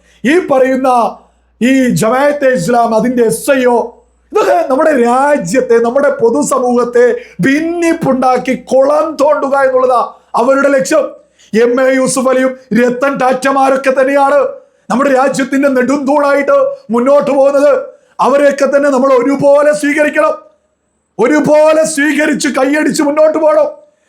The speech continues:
എന്നാൽ ഇവിടെ കുറച്ച് ആളുകള്, ചില ആളുകളെ മാത്രം സ്വീകരിക്കും, ചില ആളുകളുടെ ഇതിലേക്ക് പ്രതിഷേധമല്ല,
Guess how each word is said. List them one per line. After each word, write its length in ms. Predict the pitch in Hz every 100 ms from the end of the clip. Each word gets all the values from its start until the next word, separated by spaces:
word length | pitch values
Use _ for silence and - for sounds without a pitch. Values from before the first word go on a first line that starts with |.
| - 269
എന്നാൽ 220 | 349 294
ഇവിടെ 320 | 262 339 381
കുറച്ച് 380 | - 302 294 302
ആളുകള്, 520 | 247 277 262 247 302 - - _ -
ചില 200 | 302 339
ആളുകളെ 500 | 294 269 285 269 262
മാത്രം 420 | 247 262 247 247
സ്വീകരിക്കും, 580 | - 240 247 247 254 254 - - _ _ _ -
ചില 160 | 311
ആളുകളുടെ 560 | 311 269 285 277 269 262
ഇതിലേക്ക് 380 | 262 262 254 254
പ്രതിഷേധമല്ല, 800 | 220 233 262 269 254 254 247